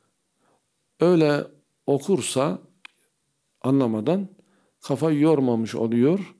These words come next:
sorumluluk da almamış oluyor. Hem kafa yormuyor, hem sorumluluk almamış oluyor. Ama anlayarak okursa kafa yoracak, araştırmalar yapacak,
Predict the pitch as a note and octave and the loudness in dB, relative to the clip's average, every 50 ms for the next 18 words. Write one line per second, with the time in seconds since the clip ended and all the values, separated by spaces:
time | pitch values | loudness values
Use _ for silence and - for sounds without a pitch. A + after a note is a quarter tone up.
0 | _ _ _ _ _ _ _ _ - - - C#3+ C#3 D3 E3 D#3+ D3+ D3+ D#3+ F3 | _ _ _ _ _ _ _ _ -12 -6 -2 0 2 4 4 4 4 4 4 4
1 | G#3+ A3+ A3+ - - B2+ A2 G2+ - - - _ _ _ _ _ _ _ _ _ | 4 2 0 -2 -2 -2 -2 -2 -6 -10 -18 _ _ _ _ _ _ _ _ _
2 | _ _ C#3 D#3 E3+ D#3+ D3 C3+ C3 A2+ A2+ G#2+ G#2 - A2 G#2+ G2 F#2+ G2 F2+ | _ _ 0 2 4 4 4 4 2 0 -2 -6 -8 -8 -8 -8 -8 -8 -10 -10
3 | D#2+ D#2+ - - - _ _ _ _ _ _ - D#3 D#3+ C#3 - - B2+ - D#3 | -12 -12 -16 -20 -20 _ _ _ _ _ _ -4 -4 -2 -2 -2 -4 -4 0 0
4 | F3+ G#3 G#3+ G3+ G3+ G3+ G#3 G#3+ G#3+ G#3 G#3 G#3 F#3+ D#3+ - - F#3 G3 F#3+ E3 | 2 4 4 4 6 6 6 6 6 6 4 2 0 -2 -2 -2 0 0 0 0
5 | - - D#3 D#3 D#3+ E3 D#3 D#3 D#3+ D#3+ F3 F3 F3 - - - - D3 C#3+ C3+ | 0 2 2 4 4 4 4 4 4 4 2 2 0 -6 -8 -4 0 0 2 2
6 | B2 A#2 G#2+ G2+ G#2 G2 - G#2 F#2 F#2+ G2 F#2+ F#2 E2 - - _ _ _ _ | 2 2 0 -2 -6 -8 -8 -8 -8 -6 -8 -8 -10 -12 -16 -20 _ _ _ _
7 | _ _ _ _ _ _ _ _ _ _ _ _ - - - - - _ _ - | _ _ _ _ _ _ _ _ _ _ _ _ -20 -20 -20 -20 -20 _ _ -2
8 | B2 C#3+ D3+ D3 C#3 B2 - - - _ _ _ _ - - _ _ _ _ C#3 | 0 2 2 2 2 0 -2 -6 -12 _ _ _ _ -20 -20 _ _ _ _ 0
9 | C#3+ C#3+ C#3+ D3+ E3 F#3 G3 G3 F#3 E3 C#3 - - C3+ C3+ - C3 B2 A2 - | 4 4 6 6 6 6 6 6 4 4 2 0 -2 -2 0 0 -2 -2 -2 0
10 | - D3+ E3 F#3+ G3+ - - _ _ _ _ _ _ - - A#2+ A2 D3+ F3 F#3+ | 0 0 0 0 -2 -6 -12 _ _ _ _ _ _ -8 -6 -4 0 2 4 6
11 | G3 G3+ G3+ G3+ G3 G3+ A3+ A3+ A3 - - - - _ _ _ _ _ _ _ | 6 8 6 6 4 2 2 0 0 -6 -14 -20 -20 _ _ _ _ _ _ _
12 | _ _ _ _ _ _ _ _ _ _ _ _ _ _ - G#2+ G#2 G#2+ G#2+ - | _ _ _ _ _ _ _ _ _ _ _ _ _ _ -6 -4 -4 -2 -4 -2
13 | - B2 A#2+ A#2+ A#2+ A#2+ C#3 E3 F#3 G3+ G#3 F3+ G#3+ G#3 F#3+ G#3+ G#3+ G#3 G#3 - | -2 0 0 2 2 4 2 4 4 2 2 2 2 2 4 2 2 0 -4 -10
14 | - | -18